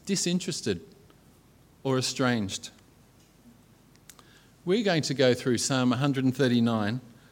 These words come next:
line by line now and see how wrong Streisand is.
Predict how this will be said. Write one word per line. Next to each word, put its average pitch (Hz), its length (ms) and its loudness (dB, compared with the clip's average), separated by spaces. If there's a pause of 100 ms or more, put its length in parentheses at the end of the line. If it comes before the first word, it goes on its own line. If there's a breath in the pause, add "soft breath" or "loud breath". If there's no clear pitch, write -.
(140 loud breath)
line 139 320 2
by 123 140 2
line 107 340 0
now 98 260 -4 (640 loud breath)
and 139 140 -4
see 165 220 0
how 135 240 0
wrong 120 420 0
Streisand 110 560 0
is. 101 380 -4